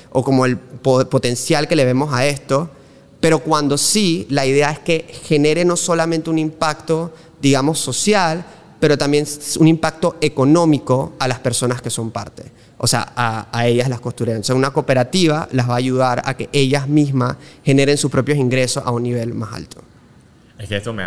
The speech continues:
Speaker 2: esto me, a mí me fascina escuchar cosas así, porque es como, así funcionan las cosas, pues, o sea, con las conexiones que uno genera, uno, no solo el impacto económico y que dices, eh, social,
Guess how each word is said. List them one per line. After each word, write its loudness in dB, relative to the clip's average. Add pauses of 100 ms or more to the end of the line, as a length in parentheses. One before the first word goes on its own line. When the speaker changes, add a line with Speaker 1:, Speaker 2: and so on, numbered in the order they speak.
(160)
Speaker 2:
esto -14
me, -12
a -18
mí -12
me -8
fascina -10
escuchar -12
cosas -8
así, -12
porque -10
es -16
como, -10 (440)
así -8
funcionan -6
las -6
cosas, -8
pues, -12
o -12
sea, -10
con -8
las -8
conexiones -4
que -10
uno -6
genera, -6 (400)
uno, -4 (260)
no 0
solo -2
el -2
impacto -4
económico -6
y -6
que -8
dices, -6
eh, -8
social, -6